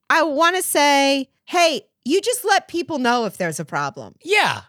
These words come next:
Speaker 1: We just treat people like human beings. And if there's something going on,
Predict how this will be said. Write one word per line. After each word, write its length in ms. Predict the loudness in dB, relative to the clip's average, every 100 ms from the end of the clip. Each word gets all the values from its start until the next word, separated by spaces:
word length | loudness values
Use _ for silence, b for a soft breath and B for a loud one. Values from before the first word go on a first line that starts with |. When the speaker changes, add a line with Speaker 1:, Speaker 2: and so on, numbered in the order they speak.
| -6
Speaker 1:
We 80 | -4
just 220 | -4 -4
treat 260 | -2 -4 -2
people 340 | -4 -2 -4
like 280 | 0 0 -2
human 380 | -4 -4 -4 -8
beings. 460 | -8 -8 -8 -10 -6
And 140 | -4 -4
if 120 | -2
there's 200 | -4 -2
something 400 | -6 -6 -6 -4
going 300 | -2 -2 -2
on, 340 | -2 -2 -4